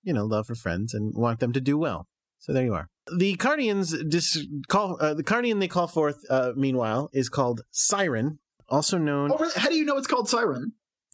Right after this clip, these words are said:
Speaker 1: Well,
Speaker 2: Like,
Speaker 1: they
Speaker 2: does it ever say its name?
Speaker 1: No, they say it, like, a
Speaker 2: Does it
Speaker 1: million
Speaker 2: ever
Speaker 1: times.
Speaker 2: say its name eighty times?
Speaker 1: Yeah, they, it constantly is yelling out Siren.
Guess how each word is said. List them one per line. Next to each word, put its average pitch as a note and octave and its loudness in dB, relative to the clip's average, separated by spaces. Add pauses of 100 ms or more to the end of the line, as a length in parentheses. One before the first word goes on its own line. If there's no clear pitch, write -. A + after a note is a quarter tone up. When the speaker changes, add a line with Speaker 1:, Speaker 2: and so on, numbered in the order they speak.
(140)
Speaker 1:
Well, D3+ 4
Speaker 2:
Like, D#3 0
Speaker 1:
they C3 -8
Speaker 2:
does G3 2
it G#3 0
ever G3 0
say G#3 2
its G3+ -4
name? F#3+ -2
Speaker 1:
No, D#3 2
they D#3+ 0
say D3+ 0
it, - -2
like, A2+ -2
a - 0
Speaker 2:
Does - 0
it - 2
Speaker 1:
million G#3+ 0
Speaker 2:
ever G3 0
Speaker 1:
times. G#3+ 0
Speaker 2:
say G#3+ 2
its G#3 -6
name G3+ 0
eighty F3+ 0
times? F3 0
Speaker 1:
Yeah, A2+ 0
they, A2 0
it A2+ -2
constantly G2 -2
is F2+ -6
yelling E2+ -4
out C#2+ -10
Siren. F2 -12